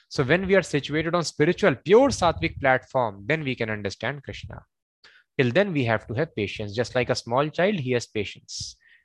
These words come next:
Parents tell, "No, you will not understand. You will understand later." So they understand. Unless he grows up, there is no chance.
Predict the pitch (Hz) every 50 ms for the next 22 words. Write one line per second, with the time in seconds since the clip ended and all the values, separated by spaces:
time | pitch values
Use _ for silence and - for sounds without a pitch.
0 | _ - 139 139 143 147 135 - - 156 156 185 233 226 165 160 156 160 156 160
1 | 160 160 - 147 139 131 117 - - 113 104 101 110 117 123 123 127 127 123 127
2 | - - 139 127 120 110 107 107 - - 107 95 - - - - - - _ _
3 | - - - _ _ _ _ _ - - 160 156 143 170 175 170 170 196 220 202
4 | - - 131 113 113 113 117 117 131 151 160 - 180 165 127 127 131 147 151 135
5 | 175 196 - _ - 254 269 - 160 143 139 165 175 160 160 185 202 190 - -
6 | 156 131 110 98 95 - - - - - -